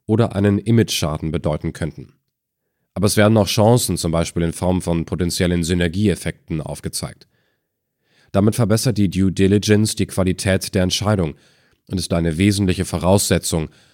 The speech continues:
für die Wertermittlung und Kaufpreisfindung. Jede Due Diligence-Prüfung läuft anders ab. Was genau analysiert wird, hängt von der Branche und den individuellen Verhältnissen des Unternehmens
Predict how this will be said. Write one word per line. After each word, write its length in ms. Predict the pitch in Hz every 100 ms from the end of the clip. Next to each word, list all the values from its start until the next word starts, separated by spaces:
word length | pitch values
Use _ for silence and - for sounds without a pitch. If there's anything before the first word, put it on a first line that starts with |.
| _
für 120 | -
die 140 | 85 78
Wertermittlung 640 | 87 101 92 87 - 82
und 180 | 78 -
Kaufpreisfindung. 880 | 95 95 - 76 76 - 76 73 78 _ _ _ _ _ _ _ _ _ _ _ _ _
Jede 280 | 95 101 120
Due 260 | 104 107 110
Diligence-Prüfung 1120 | 104 101 117 117 113 110 - 117 110 123 127 _ _ -
läuft 260 | 107 - -
anders 340 | 98 82 -
ab. 220 | 67 - _ _ _ _ _ _ _ _ -
Was 180 | 87
genau 400 | - 92 104 123
analysiert 680 | 78 85 82 85 78 82 82
wird, 340 | 87 95 - 95
hängt 200 | 98 92
von 140 | 95
der 80 | 87
Branche 540 | 78 85 98 104 120
und 180 | 110 101
den 100 | 101
individuellen 680 | 87 98 98 98 98 98 104
Verhältnissen 800 | 107 87 104 107 92 - 78 73
des 160 | 78 80
Unternehmens 640 | 80 82 80 80 76